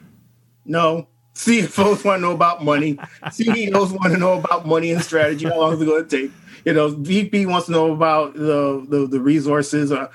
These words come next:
how many, how, how much people they're gonna, are gonna be needed for the, uh, for whatever task they need to get done. It, it actually was kind of,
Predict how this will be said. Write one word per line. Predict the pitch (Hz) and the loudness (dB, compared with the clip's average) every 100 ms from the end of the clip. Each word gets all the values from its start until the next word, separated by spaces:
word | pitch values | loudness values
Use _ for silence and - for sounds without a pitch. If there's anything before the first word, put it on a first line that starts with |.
| - - | -12 -2
how | 160 | 0
many, | 160 160 | 0 0
how, | 156 160 | -2 0
how | 160 | 2
much | 165 160 - | 2 0 0
people | 147 147 | 0 2
they're | 147 | 2
gonna, | 143 147 139 - - | 2 0 -2 -6 -8
are | 143 | -4
gonna | 143 139 139 | 0 0 2
be | 143 | 2
needed | 139 143 139 | 2 0 -2
for | 135 139 139 | -2 -2 0
the, | 135 131 127 131 131 123 | -2 -4 -6 -4 -4 -6
uh, | |
for | - 135 131 | -4 -2 -2
whatever | 123 143 147 143 139 | -2 2 2 2 -2
task | - 147 143 | 0 0 0
they | 139 | 0
need | 147 | 0
to | 139 | 2
get | 143 143 | -2 -2
done. | 131 131 127 - - _ | -4 -4 -4 -8 -20 _
It, | 190 196 _ | -6 -6 _
it | 196 | 2
actually | 220 226 196 196 | 2 0 -2 2
was | 180 | 0
kind | 175 175 160 | 2 0 2
of, | 139 127 | 0 -4